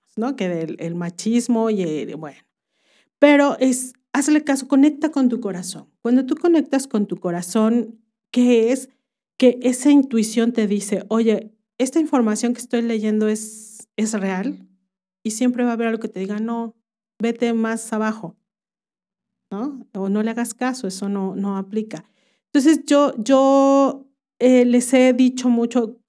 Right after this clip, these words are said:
a, a las, a los pacientes que de verdad,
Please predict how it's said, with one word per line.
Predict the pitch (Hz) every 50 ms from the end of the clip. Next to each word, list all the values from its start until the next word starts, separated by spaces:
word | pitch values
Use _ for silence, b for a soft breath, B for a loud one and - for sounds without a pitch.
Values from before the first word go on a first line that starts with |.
| _ _
a, | - 202 208
a | 208 208 - - - 196 190
las, | 185 190 190 180 190 185 - -
a | 190
los | 190 196 190 190
pacientes | - 214 208 - - 233 220 220 214 220 226 220 220
que | - 214 196
de | 208
verdad, | 202 202 202 214 208 233 240 233 226